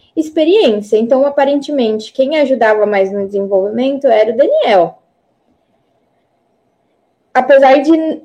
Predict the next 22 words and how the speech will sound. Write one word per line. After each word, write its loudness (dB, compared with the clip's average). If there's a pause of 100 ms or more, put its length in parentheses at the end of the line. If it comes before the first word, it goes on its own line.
da 4
gente 2
se -12
ver 4
que 0
ele 4
não 2
é 4
um, -2
um 0
asa, 2
assim, 0
de -4
desenvolvimento 2
de -2
carro. -2 (720)
É, 2 (3000)
é 2
difícil. 2
Eu 4
acho 0
que -2